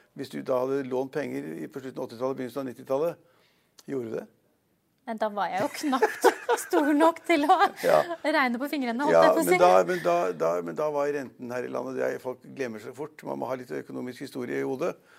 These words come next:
Speaker 1: så var jo renten femten, seksten prosent. Og det er klart, da var det helt sikkert at boligprisen ville falle. Eh, fordi at det,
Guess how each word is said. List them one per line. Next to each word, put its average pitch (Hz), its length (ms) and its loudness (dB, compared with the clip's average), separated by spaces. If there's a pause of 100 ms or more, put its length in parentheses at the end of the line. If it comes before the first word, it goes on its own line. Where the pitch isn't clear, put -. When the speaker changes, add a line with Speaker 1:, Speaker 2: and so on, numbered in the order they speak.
(320)
Speaker 1:
så 151 160 -2
var 139 80 4
jo 143 140 2
renten 127 180 -12
femten, 120 320 -8
seksten 135 260 -4
prosent. 139 440 -8 (420)
Og - 80 -8
det 139 80 0
er 135 80 -8
klart, 139 160 0
da 131 80 2
var 135 160 -2
det 120 80 -6
helt 120 160 -4
sikkert - 320 -12
at 127 100 -6
boligprisen 113 380 -8
ville 123 80 -12
falle. 135 300 0 (520)
Eh, - 160 0
fordi 139 160 -2
at - 140 -2
det, - 80 -4